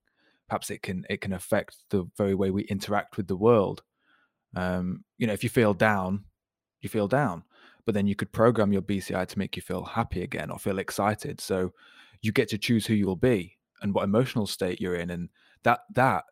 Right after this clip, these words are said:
leads to a very complicated set of questions and choices. Um, instead of your experiences shaping you, you shape your own experience. And, and who's to say being happy all the time is a good thing? You know, I, I believe you need the duality of ex-,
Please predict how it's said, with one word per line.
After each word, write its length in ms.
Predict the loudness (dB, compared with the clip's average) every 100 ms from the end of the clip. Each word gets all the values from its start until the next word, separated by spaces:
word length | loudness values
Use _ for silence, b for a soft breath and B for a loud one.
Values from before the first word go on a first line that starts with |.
| _
leads 380 | -4 -2 -2 -6
to 320 | -2 0 0 -2
a 260 | -2 -2
very 480 | -2 2 2 2 -2 -4
complicated 680 | -6 -6 -6 -8 -10 -14
set 300 | -8 -4 -4 -6 -6
of 340 | -4 -4 -6 -14
questions 520 | 0 0 2 -4 -6 -8
and 140 | -8
choices. 640 | 0 2 2 -2 -6 -8 -16 _ _ _ _ -6
Um, 260 | -4 -2 -2
instead 300 | 0 4 4
of 160 | 4
your 240 | 6 6 6
experiences 1080 | 2 -2 6 8 8 4 2 2 2 -2 -8
shaping 640 | -6 0 0 4 2 2 0
you, 520 | 0 2 0 -4 -10 _ _ _ _ -6
you 80 |
shape 240 | 0 2 4
your 120 | 6
own 140 | 6
experience. 720 | 4 0 0 2 2 -4 -4
And, 120 | -2 0
and 180 | 0 4
who's 180 | 4 2
to 120 | 0
say 160 | 2
being 240 | 2 2 0
happy 260 | -2 2
all 80 | 2
the 100 | 4
time 280 | 2 2 2
is 80 | 2
a 60 |
good 220 | 2 2 4
thing? 240 | 0 0
You 60 | -2
know, 140 | -2 0 0
I, 60 | 0
I 20 |
believe 260 | 0 -2 -2
you 80 | -2
need 140 | -2
the 80 | -2
duality 560 | 2 6 6 4 2
of 100 | 0
ex-, 240 | 0 -4